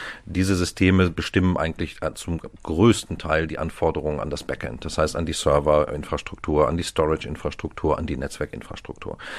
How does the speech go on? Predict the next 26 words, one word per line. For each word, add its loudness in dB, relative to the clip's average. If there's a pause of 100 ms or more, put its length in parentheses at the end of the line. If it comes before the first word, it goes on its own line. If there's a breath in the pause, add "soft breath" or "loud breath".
(440 loud breath)
Ich -10
kann 6
mich 8
noch 6
gut 2
erinnern, 4
als 0
ich -6
angefangen -2
habe 0 (380 loud breath)
in -4
dem 0 (120)
Job, 2
ich -4
habe 0
nie 4
was 4
anderes 2
gemacht. 2
Ich -8
habe -8
das -6
mal -2
gelernt, 0
tatsächlich -6
neunzehnhundertneunzig. 0